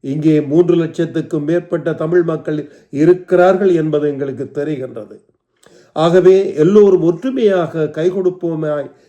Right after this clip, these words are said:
இருந்தால் நிச்சயமாக இந்த இலக்கை இந்த குறுகிய காலத்துக்குள் நாங்கள் நிச்சயமாக அடைய முடியும்.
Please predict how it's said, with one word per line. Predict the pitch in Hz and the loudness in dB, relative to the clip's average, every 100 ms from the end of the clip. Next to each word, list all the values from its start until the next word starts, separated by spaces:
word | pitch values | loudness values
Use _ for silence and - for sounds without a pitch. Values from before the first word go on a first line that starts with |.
| - | -4
இருந்தால் | 139 165 151 143 127 117 - _ - | 0 0 0 -2 -2 -6 -12 _ -14
நிச்சயமாக | 135 - 160 143 147 151 151 | -14 -6 -4 -2 -2 -2 -6
இந்த | 143 139 | -4 -6
இலக்கை | 139 156 - 143 147 135 131 - _ | -4 -4 -6 -6 -6 -6 -12 -20 _
இந்த | 135 139 147 | -10 -2 -2
குறுகிய | 160 185 202 185 180 151 139 120 _ _ _ _ _ - | 4 4 4 4 4 2 -2 -6 _ _ _ _ _ 0
காலத்துக்குள் | 175 175 156 165 - 151 | 4 4 2 -4 -4 -4
நாங்கள் | 135 143 147 143 | -2 -2 -2 -2
நிச்சயமாக | 131 156 151 185 170 156 143 139 143 - _ | -4 -6 -2 0 0 0 -2 -4 -6 -10 _
அடைய | 117 120 147 139 | -8 -2 0 0
முடியும். | 120 123 151 156 - | -2 -2 -2 -2 -6